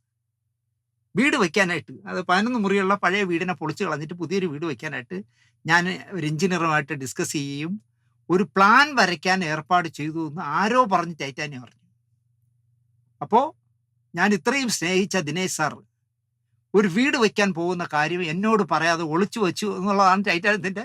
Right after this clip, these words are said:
പരാതി. അതിനാണ് ഞാൻ ഇനി സീരിയൽ വർക്ക് ചെയ്യാനോ സിനിമ വർക്ക് ചെയ്യാനോ ഒന്നിനും ഇല്ല എന്ന് പറഞ്ഞ് പിരിഞ്ഞു പോയത്.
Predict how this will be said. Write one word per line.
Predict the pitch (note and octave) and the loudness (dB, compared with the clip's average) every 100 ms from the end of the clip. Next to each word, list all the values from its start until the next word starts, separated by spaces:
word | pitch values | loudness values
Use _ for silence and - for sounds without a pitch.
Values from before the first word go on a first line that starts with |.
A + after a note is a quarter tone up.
| C#4 | -2
പരാതി. | F3+ F3+ F3 - E3 | 2 2 0 -6 -8
അതിനാണ് | E3 G#3 G#3 A#3+ _ _ _ - | 0 2 2 -2 _ _ _ -2
ഞാൻ | G3+ | 2
ഇനി | G3+ G3+ | 2 2
സീരിയൽ | G3 G3+ G3 | 0 0 0
വർക്ക് | E3+ | -2
ചെയ്യാനോ | F#3+ F3+ F#3 | 0 -2 -2
സിനിമ | F3 F3+ F3+ | -4 -4 -4
വർക്ക് | E3 | -4
ചെയ്യാനോ | F3+ F3 F3+ | -4 -4 -2
ഒന്നിനും | E3+ G#3 F#3 | 0 2 2
ഇല്ല | F3+ G3 | 2 0
എന്ന് | F3 E3+ | 0 -8
പറഞ്ഞ് | E3+ F3+ | -14 -12
പിരിഞ്ഞു | E3+ F3+ F#3+ | -10 -10 -12
പോയത്. | C3 D3 | -14 -20